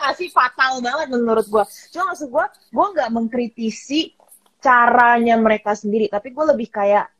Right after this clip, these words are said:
agak sayang karena gue, karena mereka menggunakan itu, karena mereka pikir dengan menggunakan bahasa Inggris,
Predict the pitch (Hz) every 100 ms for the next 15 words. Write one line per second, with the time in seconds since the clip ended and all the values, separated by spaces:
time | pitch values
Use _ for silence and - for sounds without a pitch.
0 | _ 208 208 196 208 - 208 175 175 214
1 | 294 _ - 220 311 254 320 - - _
2 | - 226 339 262 277 311 262 202 196 185
3 | 202 190 165 - 269 320 _ _ _ _
4 | _ _ 208 226 294 254 262 202 - 226
5 | 254 214 202 190 185 190 190 180 175 160
6 | 233 -